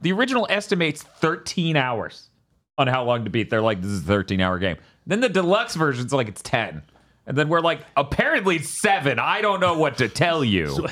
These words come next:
Speaker 2: what's deluxe about it?
Speaker 1: Um, so they added the co-op for the story mode. Co-op in
Speaker 2: Hmm.
Speaker 1: the original release was only for other modes.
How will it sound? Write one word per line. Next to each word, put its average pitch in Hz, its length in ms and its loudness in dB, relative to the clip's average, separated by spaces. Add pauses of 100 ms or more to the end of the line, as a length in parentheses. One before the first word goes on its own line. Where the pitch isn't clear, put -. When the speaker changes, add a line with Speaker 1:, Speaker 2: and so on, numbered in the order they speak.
(160)
Speaker 2:
what's 156 260 0
deluxe 135 480 0
about 87 260 -4
it? 73 120 -16 (440)
Speaker 1:
Um, 156 480 0
so 143 240 0
they 139 200 0
added 143 240 -2
the 135 80 2
co-op 131 400 0
for 120 80 0
the 95 100 -2
story 117 300 0
mode. 76 300 -6
Co-op 139 360 2
in 139 80 2
Speaker 2:
Hmm. - 40 -2
Speaker 1:
the 110 140 0
original 123 440 0
release 101 360 -2
was 104 140 -4
only 98 220 -2
for - 240 -4
other 92 260 0
modes. 87 420 -4